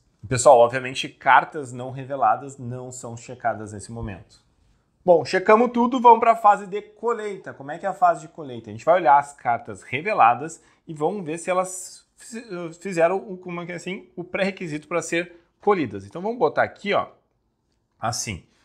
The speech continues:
Essa carta aqui, ela é nível um, então ela vai ser colhida. O que tu vai fazer? Tu vai botar ela aqui pra baixo. Essa aqui é gêmea, tu vai pegar as duas e vai colocar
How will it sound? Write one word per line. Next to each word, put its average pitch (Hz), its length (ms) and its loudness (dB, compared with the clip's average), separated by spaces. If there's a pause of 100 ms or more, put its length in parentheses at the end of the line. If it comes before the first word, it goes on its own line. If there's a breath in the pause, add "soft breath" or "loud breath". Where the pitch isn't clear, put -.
(420)
Essa 208 260 4
carta 160 380 4
aqui, 226 440 -8
ela 131 140 -10
é 139 60 -8
nível 143 280 -8
um, 190 240 -6 (120)
então 202 160 -4
ela 190 100 4
vai 185 140 -2
ser 185 120 -12
colhida. 143 380 -4
O 101 40 -10
que 160 120 -16
tu 165 60 -18
vai 170 100 -8
fazer? 131 280 -6
Tu - 100 -20
vai 117 80 -6
botar 120 320 0
ela 123 440 -4
aqui 143 520 -4
pra 143 180 -4
baixo. 123 400 0 (400)
Essa 214 240 6
aqui 180 220 -4
é 180 60 2
gêmea, 170 460 0
tu 135 100 -14
vai 135 100 0
pegar 135 260 2
as 131 120 0
duas 151 640 -2
e 151 80 -18
vai 139 160 0
colocar 135 720 0